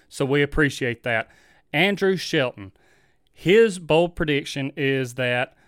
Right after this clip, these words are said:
Julio will have over a hundred yards and will have two touchdowns in his Titans debut, and he has the Titans winning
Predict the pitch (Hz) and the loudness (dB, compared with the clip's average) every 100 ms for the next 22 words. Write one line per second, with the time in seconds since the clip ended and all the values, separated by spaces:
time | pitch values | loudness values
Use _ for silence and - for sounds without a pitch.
0 | _ - 180 170 151 139 135 - 147 135 | _ 2 4 4 2 2 0 0 0 0
1 | - 151 160 180 156 156 175 160 131 123 | 0 2 4 2 2 0 -2 -2 -2 0
2 | 120 123 - 147 127 123 127 _ _ 127 | -2 -6 -8 -4 -2 -4 -8 _ _ -4
3 | 117 123 - - 165 - 156 151 - 127 | 0 -2 -2 0 0 2 0 0 -6 -6
4 | 120 123 - 156 147 135 139 - 135 135 | -6 -8 -8 -4 -2 -2 -4 2 2 2
5 | 151 127 139 170 127 110 - _ _ _ | -2 0 0 2 -2 -4 -8 _ _ _
6 | _ _ _ _ _ - 135 175 190 190 | _ _ _ _ _ -4 2 2 4 2
7 | 180 - 143 156 170 165 143 151 156 135 | 2 -2 0 2 4 0 0 2 2 2
8 | 123 120 | 0 -4